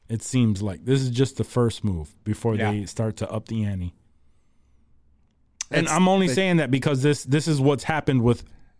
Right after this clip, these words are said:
Speaker 1: other apps,
Speaker 2: Yeah, there's
Speaker 1: including Netflix.
Speaker 2: Precedents have definitely been set, and that's, that's probably gave
Speaker 1: Word.
Speaker 2: them the balls to even think about it. And I mean, something like Amazon, where you know they're making money, just hand over fist. They said what? Uh,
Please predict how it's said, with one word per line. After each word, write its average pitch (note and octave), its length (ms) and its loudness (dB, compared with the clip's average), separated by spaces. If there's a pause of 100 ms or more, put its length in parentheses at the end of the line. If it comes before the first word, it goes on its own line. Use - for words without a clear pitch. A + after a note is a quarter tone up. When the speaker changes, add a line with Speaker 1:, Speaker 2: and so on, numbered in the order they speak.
(140)
Speaker 1:
other B2+ 280 2
apps, B2 280 -2
Speaker 2:
Yeah, B2 260 4
there's C3 180 4
Speaker 1:
including C#3+ 540 4
Netflix. - 300 0
Speaker 2:
Precedents B2+ 540 2
have A2 180 -2
definitely G#2 380 -4
been G2 220 -10
set, - 380 -10 (240)
and A2+ 140 -10
that's, - 260 -8
that's - 260 -6
probably A2 340 -4
gave A#2+ 160 -2
Speaker 1:
Word. C3+ 160 2
Speaker 2:
them A2 160 -4
the G#2+ 100 -6
balls A2 560 2
to G#2+ 160 -6
even G#2 500 -6 (840)
think B2+ 260 -2
about G2+ 300 -6
it. A2 180 -12
And C#3 160 -6
I D#3 80 -4
mean, F#3+ 220 0
something A3 340 0
like F3 160 2
Amazon, B2+ 520 0
where A#2 100 -4
you B2 180 -4
know A#2+ 280 -4
they're A2 140 -4
making G#2+ 380 -8
money, G#2 460 -6 (420)
just - 240 2
hand D#3+ 500 6
over C3+ 160 4
fist. C#3 220 4
They D3 100 4
said D3 220 4
what? C#3 340 6
Uh, C#3+ 160 2